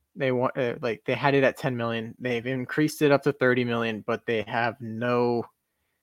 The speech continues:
annual increase, which, that's kind of a horrible deal for, that's like a million dollar bonus for being, like, the best at your job when you, and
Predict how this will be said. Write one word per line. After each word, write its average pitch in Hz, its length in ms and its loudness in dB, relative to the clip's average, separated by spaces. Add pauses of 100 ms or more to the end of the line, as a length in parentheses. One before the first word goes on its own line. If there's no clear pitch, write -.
(380)
annual 123 380 2
increase, 120 640 -2
which, - 380 -4 (160)
that's 120 160 -4
kind 135 120 2
of 120 60 0
a 104 60 -4
horrible 117 500 2
deal 113 360 2
for, 117 360 -8
that's 127 160 -6
like 139 80 -2
a 127 60 -2
million 120 300 0
dollar 113 240 6
bonus 107 360 0
for 110 140 -4
being, 107 240 0
like, 104 180 -4 (340)
the 123 80 2
best 113 280 4
at 107 100 2
your 107 100 -2
job 110 380 2 (220)
when 113 160 -6
you, 104 200 -4 (340)
and 113 260 -2